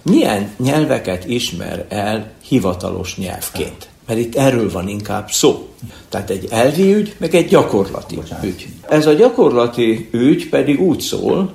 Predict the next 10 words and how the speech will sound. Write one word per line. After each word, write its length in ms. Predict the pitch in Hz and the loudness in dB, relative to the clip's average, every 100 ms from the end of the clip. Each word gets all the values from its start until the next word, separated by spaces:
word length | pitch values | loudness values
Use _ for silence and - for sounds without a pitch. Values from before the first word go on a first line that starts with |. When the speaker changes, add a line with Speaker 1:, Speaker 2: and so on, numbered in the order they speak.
| - | -6
Speaker 1:
hogy 140 | 110 | 0
az 120 | 120 170 | 2 6
Európai 560 | 196 147 120 113 110 | 6 6 2 2 2
Uniónak 800 | 117 143 123 98 92 92 98 - - | 2 2 2 0 0 -2 -4 -6 -4
minden 500 | 139 185 123 95 95 | 2 2 2 0 0
olyan 420 | 98 87 - 95 | -2 -4 -6 -6
nyelv 340 | 107 101 - - - - - | -4 -4 -6 -14 -20 -20 -6
hivatalos 680 | 147 110 90 95 90 95 - | -2 0 -2 -6 -10 -10 -8
nyelve, 600 | 98 104 - 131 180 - - _ - - | -8 -8 -4 -4 -4 -8 -20 _ -20 -6
amely 640 | - 131 160 185 185 180 | 2 4 4 4 4 2